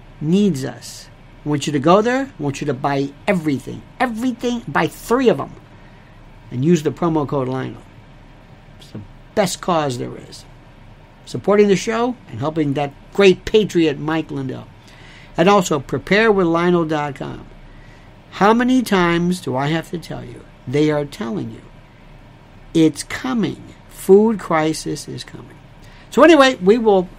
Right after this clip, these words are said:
be there. By the way, Liz Solak, happy birthday to you. Fine lady. We will see you again tomorrow.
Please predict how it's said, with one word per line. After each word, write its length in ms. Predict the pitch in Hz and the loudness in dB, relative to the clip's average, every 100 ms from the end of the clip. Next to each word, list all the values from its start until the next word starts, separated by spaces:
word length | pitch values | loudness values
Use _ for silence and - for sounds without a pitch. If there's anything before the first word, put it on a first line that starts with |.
| - | 0
be 120 | 196 | 0
there. 160 | 202 190 | 0 -2
By 160 | 196 | 0
the 60 | 202 | 2
way, 140 | 208 | 4
Liz 320 | 185 208 220 | 6 6 4
Solak, 540 | - - 208 208 208 208 - - 170 156 165 | 2 2 2 4 0 -2 -10 -12 -8 -8 -8
happy 720 | - 208 226 226 - - 190 | -2 6 6 4 -8 0 2
birthday 800 | 165 135 202 220 214 - 202 208 | 2 2 6 6 2 -4 2 2
to 180 | 185 170 | 2 -2
you. 500 | 170 196 214 220 214 - | 2 2 2 0 -6 -12
Fine 760 | - - 208 208 208 214 220 | -20 -2 2 2 2 0 -2
lady. 720 | 202 196 208 214 214 220 220 - - | -4 -2 0 2 4 2 0 -6 -10
We 80 | 151 | -8
will 160 | 151 | -6
see 180 | 147 190 | -2 2
you 120 | 196 | 2
again 240 | 180 190 185 | 2 0 0
tomorrow. 360 | 185 185 214 | 0 -2 -4